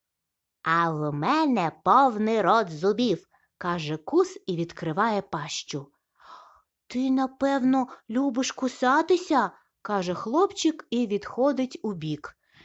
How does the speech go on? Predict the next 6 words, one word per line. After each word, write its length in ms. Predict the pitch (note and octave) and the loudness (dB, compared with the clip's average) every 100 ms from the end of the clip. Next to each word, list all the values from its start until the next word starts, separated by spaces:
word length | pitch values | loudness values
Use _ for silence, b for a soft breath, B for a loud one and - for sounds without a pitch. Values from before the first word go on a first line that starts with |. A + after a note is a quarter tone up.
| b b b | b b b
"Ні, 800 | G3 G3+ C#4 D4+ D4 B3 F#3 D#3 b _ - | -6 0 2 4 4 2 0 -6 b _ -2
е, 240 | G3+ G3+ | 0 2
не 220 | A3 C4 | 2 2
люблю 380 | D4+ C4 D4+ F#4 | 2 2 4 4
я 160 | C4 A3 | 4 2
кусатися", — 800 | D4 C#4+ G#3 F3 E3+ - C#3 | 0 2 2 2 -2 -8 -10